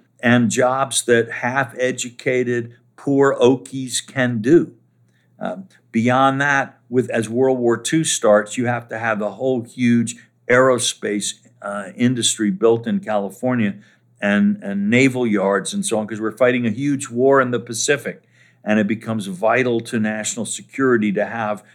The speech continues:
the capacity there to, to build the stuff that we need to win the war. So there's an immense boom in manufacturing.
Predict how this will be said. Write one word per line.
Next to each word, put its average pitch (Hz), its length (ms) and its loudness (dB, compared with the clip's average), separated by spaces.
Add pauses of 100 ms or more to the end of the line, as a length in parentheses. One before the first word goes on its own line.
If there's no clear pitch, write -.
(140)
the 107 100 -4
capacity 113 880 -2
there 92 500 0 (240)
to, 110 160 -2 (120)
to - 140 -4
build 123 460 2
the 107 80 -2
stuff - 380 -2
that 98 120 -6
we 101 140 0
need 104 300 -2
to 101 80 -2
win 104 320 -2
the 101 100 -2
war. 104 380 2 (200)
So 110 140 -6
there's 110 180 0
an 110 120 -2
immense 135 540 -2
boom 117 500 0
in 98 160 0
manufacturing. 101 1040 -2